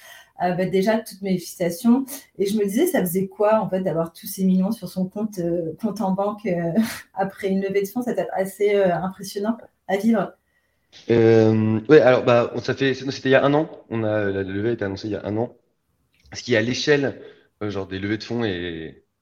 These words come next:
Speaker 2: pratiquement il y a longtemps. <laughs> J'exagère un
Speaker 1: Ouais.
Speaker 2: petit peu, mais, euh, ça dépend justement. Il y a, il y a un rythme frénétique qui d'ailleurs est en train de ralentir. Euh, mais, euh, mais voilà, il y a, il y a, il y a à peu près un an maintenant. Euh, qu'est-ce que ça a fait ? Euh,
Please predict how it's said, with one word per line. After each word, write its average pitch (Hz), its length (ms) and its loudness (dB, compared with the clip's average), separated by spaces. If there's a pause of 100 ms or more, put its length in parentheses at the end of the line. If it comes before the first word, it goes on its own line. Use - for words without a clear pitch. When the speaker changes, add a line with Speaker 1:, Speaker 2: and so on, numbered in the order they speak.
(880)
Speaker 2:
pratiquement 107 360 -8
il 113 40 -2
y - 20 -2
a 101 40 -2
longtemps. 104 420 -8
<laughs> - 300 -14
J'exagère 101 380 -2
un - 60 6
Speaker 1:
Ouais. 120 80 6
Speaker 2:
petit - 80 -4
peu, 120 120 -4
mais, 104 160 -6
euh, 90 180 -6 (340)
ça 92 80 -16
dépend 101 240 -4
justement. 95 280 -6
Il 87 80 -10
y 87 40 -6
a, - 20 -4
il 85 60 -6
y 87 40 -4
a 92 40 -4
un - 20 -4
rythme 95 240 -8
frénétique 107 400 -8
qui - 80 -14
d'ailleurs 92 220 -6
est - 20 -6
en 90 40 -8
train 92 120 -12
de 90 60 -10
ralentir. 92 420 -8 (540)
Euh, 87 560 -6
mais, 90 240 -8
euh, 78 340 -8
mais 82 80 -10
voilà, 82 140 -8
il 73 60 -14
y - 20 -10
a, 78 220 -12
il 80 80 -14
y 82 60 -10
a, 73 80 -12
il 71 60 -14
y 85 60 -8
a 82 40 -8
à - 20 -8
peu 80 80 -18
près 101 160 -10
un 90 100 -8
an 92 60 -8
maintenant. 92 340 -10 (520)
Euh, 104 340 0
qu'est-ce 160 240 -4
que 208 100 -8
ça 139 200 0
a 117 60 -2
fait ? 160 600 -2
Euh, 101 840 -4